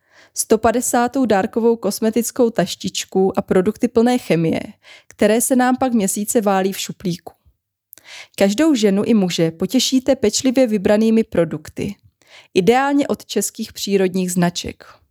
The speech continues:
Takovým nákupem zároveň podpoříte přímo výrobce, nikoli korporát,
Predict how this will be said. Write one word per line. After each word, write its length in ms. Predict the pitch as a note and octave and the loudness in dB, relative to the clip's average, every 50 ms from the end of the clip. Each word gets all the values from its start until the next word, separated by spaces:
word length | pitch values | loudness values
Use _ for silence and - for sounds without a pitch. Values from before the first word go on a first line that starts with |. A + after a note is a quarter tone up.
| _ _ _ _ - _ - - - - _ - | _ _ _ _ -20 _ -20 -20 -20 -20 _ 0
Takovým 480 | G3 G3+ - D#4 D4+ F4 F4 E4 C4+ | 0 0 2 2 2 2 4 4 4
nákupem 560 | A3 G3 G3+ G3+ - G#3 - - G3 F#3+ G3 | 2 2 0 -2 -4 -4 0 0 0 0 0
zároveň 500 | F#3+ F#3+ F#3+ F3+ F#3+ F#3+ A3 A#3 B3+ B3+ | 0 0 0 2 2 2 2 2 2 0
podpoříte 580 | B3 - G3 - _ - G#3+ A3+ A3 G#3+ - A#3 | 0 0 -4 -4 _ -4 -2 -2 -2 -2 -2 -2
přímo 380 | A3 - - A3+ G#3+ A#3 B3 G#3+ | -2 -4 -4 -2 0 2 2 2
výrobce, 760 | E3+ E3+ D#3+ E3 E3 D#3+ - - - - E3+ E3 E3 F#3 F#3+ F#3 | 2 0 0 0 0 -2 -4 -6 -4 -2 -2 0 -2 -2 -2 -2
nikoli 340 | F3+ F3 - - A3 A3 | -4 -2 0 0 0 0
korporát, 760 | A3 - F#3 D#3 D#3 - - F3 D#3+ D#3 D#3+ E3+ F3+ F#3+ - | 0 0 -2 -4 -2 -2 -2 0 0 0 0 -2 -4 -6 -10